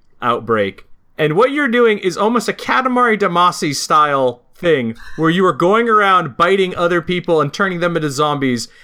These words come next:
and you end up in-, controlling the entire zombie horde, 'cause they just follow you around. And your goal is, like, go get objectives like, oh, knock down the supermarket, or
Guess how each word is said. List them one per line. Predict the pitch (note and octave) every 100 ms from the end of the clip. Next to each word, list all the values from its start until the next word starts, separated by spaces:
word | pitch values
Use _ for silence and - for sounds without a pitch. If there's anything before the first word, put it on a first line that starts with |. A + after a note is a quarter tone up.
| - _ -
and | D3+ D#3
you |
end | F3+ A3+
up | A#3+ A#3+
in-, | F#3 - -
controlling | F#3+ - G3 F#3+ E3+
the | E3+
entire | D3+ - F3+ F3
zombie | C#3 C3+ E3 D#3+ D3+
horde, | A#2 - E3+ C3 G#2 -
'cause | - B2
they | C#3+
just | D3 -
follow | D#3+ C3+
you | C3 C3+
around. | A#2 A2 G#2+ G#2 _ _ _ -
And | F#3
your | G3 F#3+
goal | A3+ B3
is, | A#3 G#3+
like, | G#3 F3+
go | G3 F#3+
get | F3+
objectives | D#3 F3 E3+ E3
like, | D#3+ D3 -
oh, | F#3 D3+
knock | C#3 E3 D#3
down | E3 E3 E3 D#3+ D3+
the | D3
supermarket, | - G3+ E3+ D3 C3+ C3 B2 A2+ -
or | C3 C3 A#2+